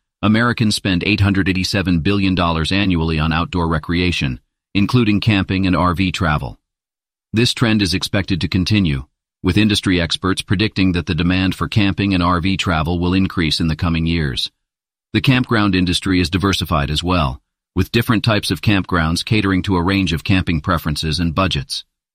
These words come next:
Public campgrounds, such as national, state, and local parks,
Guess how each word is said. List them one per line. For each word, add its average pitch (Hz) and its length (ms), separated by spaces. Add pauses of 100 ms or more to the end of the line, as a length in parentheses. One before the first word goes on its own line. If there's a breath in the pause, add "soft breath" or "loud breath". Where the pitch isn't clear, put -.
(540)
Public 123 300
campgrounds, 85 720 (200)
such - 220
as 87 120
national, 104 460
state, 98 340
and 85 140
local 90 300
parks, 82 480